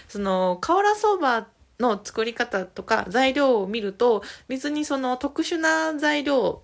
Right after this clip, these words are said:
とか買うのがめんどくさいとか高いとか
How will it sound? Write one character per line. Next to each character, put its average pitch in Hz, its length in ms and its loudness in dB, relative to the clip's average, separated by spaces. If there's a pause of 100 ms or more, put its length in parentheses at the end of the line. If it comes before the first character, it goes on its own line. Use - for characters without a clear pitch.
と 208 120 -6
か 190 100 -4
買 247 240 0
う 262 60 0
の 247 100 0
が 185 100 -2
め 190 140 -2
ん 202 80 -2
ど 220 100 0
く 220 100 -10
さ 196 140 -2
い 185 80 -4
と 165 120 -6
か 185 100 -10
高 - 300 0
い 180 100 -2
と 170 100 -10
か 175 360 0